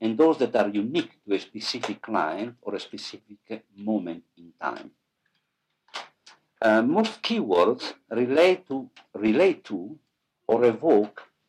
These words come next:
highly charged emotional and affective themes like birth and death, attachment and separation,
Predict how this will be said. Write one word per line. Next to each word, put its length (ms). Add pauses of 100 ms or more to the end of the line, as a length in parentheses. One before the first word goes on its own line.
(200)
highly 560
charged 680
emotional 840
and 140
affective 520 (580)
themes 500 (460)
like 320
birth 320 (200)
and 180
death, 380 (340)
attachment 600
and 120
separation, 720